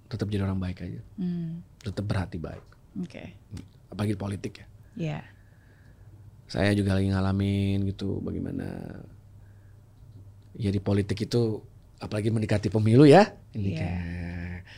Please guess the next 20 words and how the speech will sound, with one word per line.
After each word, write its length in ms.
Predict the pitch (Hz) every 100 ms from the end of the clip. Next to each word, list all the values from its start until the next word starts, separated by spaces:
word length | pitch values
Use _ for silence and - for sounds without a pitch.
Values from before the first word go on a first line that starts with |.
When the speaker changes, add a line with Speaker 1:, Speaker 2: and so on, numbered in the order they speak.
| - - -
Speaker 1:
gosok 280 | - - 98
sana, 460 | - 92 90 90 90
gosok 260 | 90 - -
sini. 240 | 90 92
Cuman 200 | 156 214
balik 180 | 240 -
lagi, 540 | 226 262 135 - 311 - - - - - - - - - - - - - - -
ya 120 | 120
tadi 180 | 156 180
yang 120 | 139
saya 140 | 127
percaya 300 | 117 113 104 120
itu, 220 | - 131
kalau 160 | 101
kita 180 | 98 107
berbuat 340 | 104 104 107 104
baik, 480 | 101 110 202 - -
ya 140 | 107
pasti 280 | - 98 151
akan 480 | 113 117 113 113